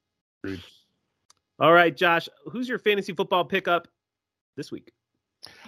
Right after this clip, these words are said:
Speaker 1: I got Kenyon Drake. I really don't have much. I, I don't have really anyone that I'm excited about this week at all. Like, Kenyon Drake got put on here because Dobbins might be out,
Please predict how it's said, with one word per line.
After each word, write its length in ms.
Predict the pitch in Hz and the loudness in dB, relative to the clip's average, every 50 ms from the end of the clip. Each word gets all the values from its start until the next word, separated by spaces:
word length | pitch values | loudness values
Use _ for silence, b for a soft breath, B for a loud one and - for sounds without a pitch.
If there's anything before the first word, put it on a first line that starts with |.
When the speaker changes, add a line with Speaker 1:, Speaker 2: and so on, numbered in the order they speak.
| B B B - | B B B 4
Speaker 1:
I 80 | 160 | 6
got 120 | 208 240 - | 6 6 8
Kenyon 260 | 220 208 202 202 170 | 6 4 4 4 2
Drake. 380 | 131 139 135 147 139 - - - 139 | 2 4 4 4 2 0 -6 -6 -4
I 40 | |
really 220 | 131 135 165 190 190 | -2 2 4 4 4
don't 160 | 180 156 139 | 4 2 2
have 160 | 139 139 131 | 2 2 4
much. 280 | 127 123 120 - - - _ _ _ _ - _ _ | 2 0 -2 -2 -6 -14 _ _ _ _ -20 _ _
I, 140 | - 139 151 - - | -4 -4 -2 0 -2
I 60 | 156 | 0
don't 240 | 135 160 175 202 190 | 2 2 2 0 0
have 340 | 135 170 165 147 127 120 - - _ _ _ _ _ _ _ _ | 2 2 2 2 0 -6 -10 -12 _ _ _ _ _ _ _ _
really 300 | 139 139 135 131 127 - 123 | -8 -4 -2 -2 -2 -2 -2
anyone 500 | 120 127 135 135 123 120 117 110 110 104 | 0 0 0 0 0 0 0 -2 -2 -2
that 100 | 104 101 | -2 -2
I'm 120 | 98 95 | -2 -4
excited 380 | 98 95 - 113 104 101 95 90 | -6 -6 -4 -2 -2 -2 -2 -4
about 320 | 85 - 85 80 76 - | -6 -6 -8 -10 -10 -12
this 160 | - 87 - 87 | -14 -16 -14 -16
week 240 | - 71 - - _ - | -18 -18 -20 -18 _ -6
at 80 | 104 101 | -4 -4
all. 320 | 85 69 - - - _ b b b b b b b b b b b | -4 -6 -8 -14 -20 _ b b b b b b b b b b b
Like, 180 | 104 101 101 98 | -2 -2 -2 0
Kenyon 240 | - 139 151 160 139 | 2 2 4 4 4
Drake 200 | 139 151 135 135 | 4 4 4 4
got 120 | 120 - | 2 2
put 120 | - 127 | 2 2
on 160 | 123 117 117 113 | 4 2 2 0
here 160 | 120 117 110 | -2 -4 -4
because 500 | 104 104 - 110 104 104 104 98 92 92 | -6 -4 -2 0 0 2 0 -2 -4 -4
Dobbins 460 | 95 95 95 104 101 110 101 92 87 | -4 -2 0 0 -2 -2 -6 -6 -8
might 340 | 98 92 90 101 107 107 - | -8 -6 -6 -6 -8 -8 -8
be 160 | 120 117 117 | -2 0 2
out, 360 | 117 120 120 120 120 120 - | 4 4 4 2 0 -2 -6